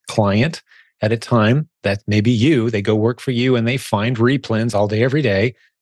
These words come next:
Great, profitable products you can sell against just for you. We're expanding that program by combining what Gary and Gay do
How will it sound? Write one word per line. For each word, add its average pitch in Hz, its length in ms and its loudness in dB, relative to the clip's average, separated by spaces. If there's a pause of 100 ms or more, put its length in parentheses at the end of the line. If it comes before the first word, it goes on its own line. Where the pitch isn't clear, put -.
Great, 104 440 -2
profitable 110 500 -2
products 107 400 -2
you 110 80 -12
can 123 100 -12
sell 120 220 -2
against 98 400 -4 (420)
just 104 380 -4
for 95 340 -4
you. 123 380 0 (880)
We're 127 120 2
expanding 131 520 -2
that 110 160 -2
program 95 440 -4 (680)
by 101 100 -6
combining 101 540 -2
what 95 160 -16
Gary 110 260 0
and 120 120 0
Gay 113 180 2
do 92 300 -12